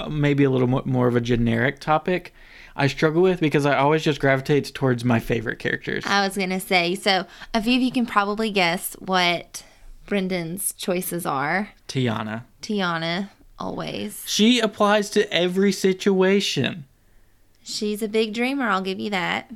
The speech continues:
Speaker 2: She has a dream and she's, she's working on it. She's patient.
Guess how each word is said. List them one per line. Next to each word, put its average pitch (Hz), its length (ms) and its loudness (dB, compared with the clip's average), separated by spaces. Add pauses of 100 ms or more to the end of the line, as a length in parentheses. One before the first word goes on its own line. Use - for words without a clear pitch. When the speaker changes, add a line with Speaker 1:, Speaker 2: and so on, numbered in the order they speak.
(200)
Speaker 2:
She 220 200 -8
has 196 200 -4
a 196 60 -4
dream 214 300 -4
and 196 120 -6
she's, 196 540 -6
she's 196 300 -8
working 240 340 -2
on 190 160 0
it. 190 220 -6
She's 202 180 -8
patient. 226 640 -4